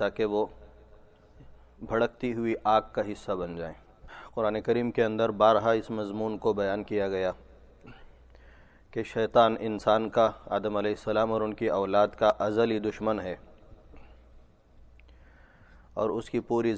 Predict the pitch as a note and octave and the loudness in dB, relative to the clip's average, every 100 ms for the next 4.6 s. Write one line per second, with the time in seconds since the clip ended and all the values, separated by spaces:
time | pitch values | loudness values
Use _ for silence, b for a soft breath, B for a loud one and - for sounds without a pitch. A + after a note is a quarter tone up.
0 | G#2 G#2 A2 A#2 A#2+ G#2+ A2 G#2+ G2 G2+ | -4 -2 0 2 2 2 -2 -4 -2 0
1 | G#2 A#2 A2 - G2 G#2 G#2+ G#2 A2 A2 | 2 0 -4 -4 -2 0 0 -2 -6 -8
2 | - - - A2+ - A#2+ - G2+ A2 A#2 | -12 -20 -10 -10 -6 -4 -2 0 4 4
3 | A2 G2+ F#2+ F#2+ - G#2+ G#2+ G#2+ F#2+ G2 | 4 -4 -4 -6 0 0 2 -2 0 -2
4 | F2+ G#2 G#2+ G#2+ - | 2 2 2 -2 -4